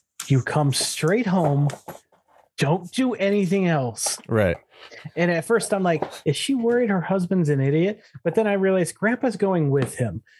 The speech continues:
Speaker 1: Yeah, okay, this is a needed warning. <laughs>
Speaker 2: Uh, well, she also writes the check for him specifically, uh,
Speaker 1: Yeah.
Speaker 2: signs it, does all the things, writes the, um,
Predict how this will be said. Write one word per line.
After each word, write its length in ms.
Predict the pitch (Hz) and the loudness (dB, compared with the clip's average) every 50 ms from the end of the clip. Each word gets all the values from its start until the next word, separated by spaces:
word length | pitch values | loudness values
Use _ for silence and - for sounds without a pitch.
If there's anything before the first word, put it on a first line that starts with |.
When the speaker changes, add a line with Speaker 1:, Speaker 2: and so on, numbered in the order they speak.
| _ _ _ _ _ _ _ _ _ _ _ _ _ _ | _ _ _ _ _ _ _ _ _ _ _ _ _ _
Speaker 1:
Yeah, 320 | 156 165 165 143 135 - - - | 0 0 0 0 0 -4 -4 -2
okay, 260 | 165 156 - - 156 | -2 -2 0 0 0
this 200 | 139 156 156 - 175 | 0 0 0 0 0
is 140 | 165 156 156 | 2 2 2
a 80 | 160 | 2
needed 320 | 156 156 160 151 147 143 139 | 2 2 2 2 2 2 2
warning. 420 | 135 131 143 135 123 117 110 104 - - - _ _ - | 0 0 0 0 0 -2 -4 -6 -8 -16 -20 _ _ 0
<laughs> 100 | - 190 - - - - - - - - - _ _ _ _ _ _ - - - - - - _ _ - | 0 0 0 0 -6 -10 -12 -14 -16 -18 -20 _ _ _ _ _ _ -20 -20 -20 -20 -20 -20 _ _ -2
Speaker 2:
Uh, 360 | 113 110 104 101 98 101 95 - | 0 2 4 4 2 2 0 -2
well, 480 | 120 131 131 127 127 123 123 123 120 - - - - | -2 0 2 2 2 2 2 0 0 -4 -6 -8 -4
she 260 | 110 - - - 156 | -2 -2 0 0 2
also 640 | 156 165 185 - - 170 151 147 139 131 127 113 - - | 2 2 2 0 0 0 2 2 2 2 2 0 -2 -6
writes 520 | 104 92 92 98 110 120 135 139 - - | -6 -4 0 0 2 2 2 2 0 0
the 120 | - 151 | 0 0
check 320 | 123 - - 127 110 - - | 0 0 0 0 0 0 -4
for 300 | - - 107 98 92 90 | -6 -2 0 2 2 2
him 220 | 95 87 82 90 | 2 0 0 0
specifically, 1200 | 90 - - - - 117 101 - - - - 190 175 - - 98 87 - 87 82 80 92 113 - - _ _ _ _ - - - _ _ _ _ - | 0 -2 -4 -2 -2 -2 -2 0 0 2 2 2 2 2 0 -2 -2 0 0 0 2 0 0 -2 -4 _ _ _ _ -20 -20 -20 _ _ _ _ -2
uh, 280 | 95 92 87 82 82 95 - | 0 2 2 2 0 0 0
Speaker 1:
Yeah. 100 | 160 170 | 0 2
Speaker 2:
signs 440 | 160 170 190 208 202 185 175 147 - | 2 2 2 2 2 2 0 0 0
it, 340 | 156 147 147 147 120 117 110 | 0 2 2 0 0 -2 0
does 220 | 113 110 104 95 | 0 0 0 2
all 220 | 127 147 165 165 160 | 2 2 2 0 0
the 100 | 160 147 | -2 -4
things, 540 | - - 143 135 135 131 127 113 101 107 98 | -2 0 0 0 2 0 0 0 0 -2 -2
writes 460 | 95 110 120 123 - 117 117 - - | 0 0 0 0 0 -2 -4 -6 -4
the, 520 | - 160 156 147 143 139 131 127 - - _ _ _ | -2 0 0 2 2 2 2 0 -2 -4 _ _ _
um, 640 | 120 117 110 107 107 104 101 101 98 95 95 92 | 0 2 2 4 4 2 2 2 2 2 0 0